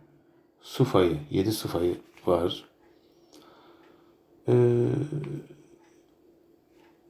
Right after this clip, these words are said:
Ekinözü, Nurhak arasında da bu Sürgü fayı var.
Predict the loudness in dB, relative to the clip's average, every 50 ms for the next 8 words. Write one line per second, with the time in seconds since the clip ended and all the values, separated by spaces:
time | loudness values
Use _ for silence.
0 | _ _ _ _ -20 -20 -20 -20 _ _ 2 4 4 4 6 8 10 10 10 10
1 | 8 6 2 0 2 2 2 0 -2 -8 -12 -16 _ _ _ _ _ _ _ _
2 | _ _ _ _ 4 8 8 8 8 6 2 2 0 -2 -12 -16 -18 -20 -20 -20
3 | _ _ _ _ -4 -2 0 0 0 -2 -4 -6 -8 -8 -6 -6 -2 0 0 0
4 | 0 0 -4 0 2 2 2 2 0 -4 -10 _ -20 -16 -4 4 6 8 8 8
5 | 4 0 -2 -2 -4 -8 _ _ _ _ _ _ _ _ _ _ _ _ _ _
6 | _ _ _ _ _ _ _ _ _ _ _ _ _ _ -20 -20 -14 -4 -2 0
7 | 2 2 0 -2 -4 -4 -4 -6 -8 -10 -12 -16 -16 -20